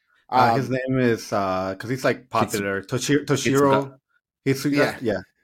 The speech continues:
Speaker 1: Toshiro?
Speaker 2: Yeah, so, so, so when, when they were fighting, so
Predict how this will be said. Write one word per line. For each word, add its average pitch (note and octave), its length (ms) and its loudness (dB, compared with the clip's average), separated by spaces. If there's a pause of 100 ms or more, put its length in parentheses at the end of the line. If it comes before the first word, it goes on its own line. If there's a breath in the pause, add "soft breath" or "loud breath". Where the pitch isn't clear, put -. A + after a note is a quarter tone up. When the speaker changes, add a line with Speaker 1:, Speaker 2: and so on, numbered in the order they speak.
(840)
Speaker 1:
Toshiro? C#3 360 2
Speaker 2:
Yeah, D#3+ 200 4
so, D3+ 400 -2
so, E3+ 180 -2
so D3+ 120 -6
when, E3 220 -2
when D#3 120 -6
they F#3 100 2
were G#3+ 140 2
fighting, D3+ 640 2 (420 soft breath)
so E3+ 640 4